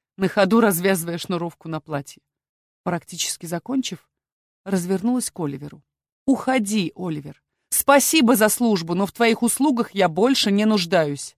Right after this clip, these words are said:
Элизабет, послушай". Я, недолго думая, схватила вазу и швырнула.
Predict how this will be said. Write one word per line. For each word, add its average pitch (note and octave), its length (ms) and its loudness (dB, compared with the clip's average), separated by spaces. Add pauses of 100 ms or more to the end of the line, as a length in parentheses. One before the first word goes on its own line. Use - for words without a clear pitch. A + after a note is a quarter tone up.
(340)
Элизабет, D#3+ 480 0
послушай". E3+ 680 -4 (480)
Я, G#3 100 0
недолго A3 360 0
думая, G#3 280 2
схватила A3 500 -2
вазу G#3 300 0
и - 120 -12
швырнула. D#3 640 -4